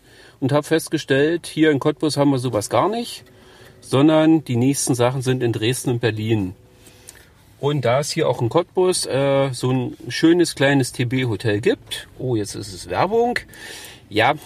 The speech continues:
nämlich den, äh, Cottbuser T-B-Hotel zum Cottbuser Postkutscher, äh, lag der Gedanke nahe,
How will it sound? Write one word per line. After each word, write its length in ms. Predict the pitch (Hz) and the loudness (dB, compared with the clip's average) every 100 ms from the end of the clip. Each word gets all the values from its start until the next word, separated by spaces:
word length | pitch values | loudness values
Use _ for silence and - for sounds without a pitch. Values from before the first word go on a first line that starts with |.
| - - - - | -18 -20 -20 -4
nämlich 260 | 127 139 - | 2 2 2
den, 320 | 131 135 131 | 2 4 2
äh, 380 | 127 127 123 117 | 2 0 0 -2
Cottbuser 560 | 139 - 131 135 123 | -4 -4 -2 0 0
T-B-Hotel 720 | 117 - 117 135 147 135 139 135 | -2 -4 -4 0 0 0 -2 -2
zum 140 | 117 | -4
Cottbuser 380 | 127 - 107 92 | -6 -6 -6 -2
Postkutscher, 680 | 151 392 - - 269 262 254 _ - - - - - - - - _ _ - | -2 0 -2 0 2 2 0 _ -20 -20 -20 -20 -20 -20 -20 -20 _ _ -2
äh, 240 | 135 143 135 | 2 4 4
lag 240 | 120 135 | 4 2
der 160 | 180 147 | 0 -2
Gedanke 480 | 123 117 135 123 | 0 0 0 -2
nahe, 420 | 98 98 175 247 | -2 0 0 0